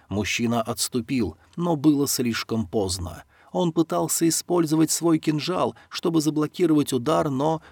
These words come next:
потерпел неудачу. Вик почувствовал себя так, словно его только что ударили по животу. С губ мужчины стала капать кровь,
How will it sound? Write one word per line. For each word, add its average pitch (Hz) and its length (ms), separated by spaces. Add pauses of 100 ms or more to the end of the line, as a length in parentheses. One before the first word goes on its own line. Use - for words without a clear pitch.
потерпел 127 600
неудачу. 113 720 (420)
Вик 113 440
почувствовал 170 720
себя 143 320
так, 185 360
словно 156 420
его 143 480 (100)
только 180 400
что - 320
ударили 165 560
по 165 160
животу. 156 580 (300)
С 87 180
губ 131 260
мужчины 160 720
стала 156 500
капать 156 460
кровь, 170 460